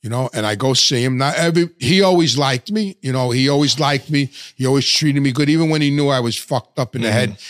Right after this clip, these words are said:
Speaker 1: he loved my mother. He loved my ex-wife. He always looked out for me. For some reason, the guy always looked out for me.
Speaker 2: Mm-hmm.
Speaker 1: So I go see him on a Saturday,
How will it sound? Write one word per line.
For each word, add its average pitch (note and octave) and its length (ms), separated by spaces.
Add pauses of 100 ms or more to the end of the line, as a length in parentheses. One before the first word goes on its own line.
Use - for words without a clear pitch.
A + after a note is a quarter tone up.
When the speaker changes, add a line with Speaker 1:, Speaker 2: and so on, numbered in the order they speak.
(160)
Speaker 1:
he B2 160
loved C3+ 320
my B2+ 200
mother. C3 440
He A#2+ 120
loved B2 280
my B2+ 180
ex-wife. C3 560
He A#2+ 200
always E3 400
looked C#3 240
out B2+ 260
for F#3+ 40
me. G3 160 (300)
For D3+ 60
some F#3+ 380
reason, D3+ 540 (300)
the A2+ 80
guy C3+ 420
always D3 400
looked C#3 240
out G#2 200
for F#3 120
me. F#3 120
Speaker 2:
Mm-hmm. A#2+ 240 (680)
Speaker 1:
So - 180
I B2 80
go D3 160
see D3 280
him C#3 120
on B2+ 140
a A#2+ 60
Saturday, A#2+ 680